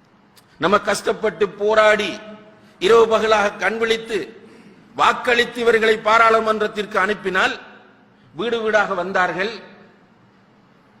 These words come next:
"எங்களுக்கு ஓட்டு போடுங்கள்" என்றார்கள், "நாங்கள் உங்களுக்கு சொந்தம்" என்றார்கள்,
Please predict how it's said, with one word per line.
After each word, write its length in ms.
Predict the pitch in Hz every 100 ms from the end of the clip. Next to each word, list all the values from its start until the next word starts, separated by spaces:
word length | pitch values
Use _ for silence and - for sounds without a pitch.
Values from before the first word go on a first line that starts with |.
| -
"எங்களுக்கு 400 | 202 226 220 214
ஓட்டு 260 | 202 226 240
போடுங்கள்" 460 | 180 214 202 196 185
என்றார்கள், 460 | 185 175 170 196 214 - - - _
"நாங்கள் 360 | 165 226 220 214
உங்களுக்கு 360 | 208 202 -
சொந்தம்" 420 | 196 196 233 226 208
என்றார்கள், 500 | 190 175 165 180 214